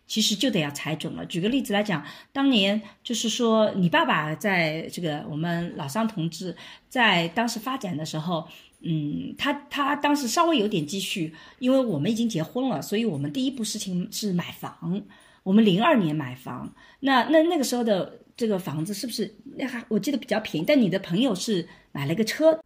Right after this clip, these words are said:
就是当时就是说我们是买了房子，然后那个朋友他其实买了车子。虽然说这两个都是投资，但实际上你会发现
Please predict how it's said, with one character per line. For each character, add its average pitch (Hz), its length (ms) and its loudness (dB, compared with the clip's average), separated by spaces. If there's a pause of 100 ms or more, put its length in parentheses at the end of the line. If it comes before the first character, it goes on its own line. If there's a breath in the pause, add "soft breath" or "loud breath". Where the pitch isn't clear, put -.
(100)
就 247 80 -4
是 226 160 0
当 381 180 4
时 262 220 -2
就 277 100 -2
是 254 140 -2
说 262 180 -2
我 202 140 -4
们 165 140 -2
是 220 120 -6
买 240 160 2
了 156 120 -8
房 151 340 -6
子， 208 160 -4
然 202 140 -2
后 277 100 -4 (100)
那 381 120 -2
个 262 80 0
朋 175 180 -2
友 185 100 -2
他 196 160 -6
其 220 140 -6
实 220 180 -6
买 190 200 -4
了 156 100 -12
车 302 240 0
子。 - 240 -10 (460 loud breath)
虽 415 200 4
然 381 160 8
说 370 220 2
这 381 180 0
两 185 220 2
个 175 80 -8
都 277 100 0
是 277 200 0
投 170 260 -10
资， 165 400 -8 (260 soft breath)
但 330 140 4
实 320 60 -2
际 277 80 -2
上 339 160 6
你 202 80 2
会 214 120 0
发 269 200 0
现 247 340 0